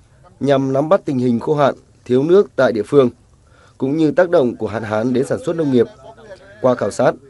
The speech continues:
Bộ trưởng Nguyễn Xuân Cường đánh giá, Khánh Hòa có nhiều điều kiện để phát triển sản xuất nông nghiệp, nhưng hạn hán vẫn là nút thắt khó gỡ. Do đó, qua chuyến khảo sát,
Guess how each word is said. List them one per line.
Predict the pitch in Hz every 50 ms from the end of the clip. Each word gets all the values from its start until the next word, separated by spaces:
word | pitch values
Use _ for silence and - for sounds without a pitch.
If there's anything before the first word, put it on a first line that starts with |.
| - _ -
Bộ | 139 147 - -
trưởng | - 143 123 104
Nguyễn | 107 101 -
Xuân | - 170 160
Cường | - 151 139 120
đánh | 117 123 123
giá, | 127 120 117 127 165 - _ - - - - - - _
Khánh | - - 135 156
Hòa | 180 175 160 143 135 127 -
có | 127 123 135
nhiều | 160 180 175 156 135
điều | 127 127 123 123
kiện | 120 135 135 110 65 - 120
để | 110 107 95
phát | - - 175 196 -
triển | - 160 139 104 95
sản | - 113 98
xuất | - 160 170
nông | 175 165 156
nghiệp, | 147 131 123 - - _ _ _ _ _ _ _ _ -
nhưng | 127 139 151
hạn | 139 127 104
hán | 101 110 110 110 127 160 - -
vẫn | - 95 123 98 117 135
là | 143 117 101
nút | 95 104 131 165 -
thắt | 165 170 -
khó | - 131 123
gỡ. | 117 123 123 156 175 - _ _ _ _ _ _ _ - - - - - - - - -
Do | - 123 131 139
đó, | 131 123 117 117 127 160 - - _
qua | - 143 135
chuyến | 127 - 127 151
khảo | - 135 104
sát, | - - 139 170